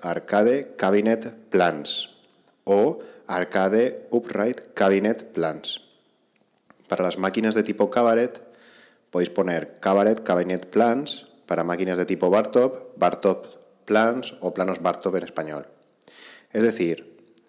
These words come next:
el tipo de máquina añadiendo las palabras clave cabinet plans o planos arcade. Otro sitio donde encontrar los planos son los foros especializados arcade.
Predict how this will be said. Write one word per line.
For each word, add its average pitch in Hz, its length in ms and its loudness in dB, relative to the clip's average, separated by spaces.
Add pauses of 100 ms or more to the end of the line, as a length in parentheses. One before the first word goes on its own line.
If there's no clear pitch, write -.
(140)
el 85 160 -6
tipo 120 260 2
de 101 100 4
máquina 123 600 -2
añadiendo 92 560 0
las 80 160 -2
palabras 90 840 0
clave 113 540 2 (220)
cabinet 87 580 -2 (120)
plans 131 640 0 (480)
o 92 200 -2
planos 104 540 0
arcade. 80 500 -4 (1800)
Otro 127 260 2
sitio 120 320 2
donde 98 160 2
encontrar 95 320 0
los 123 120 -2
planos 127 440 -2
son 113 100 0
los 117 140 0
foros 110 320 2
especializados 92 1080 -2
arcade. 82 600 -4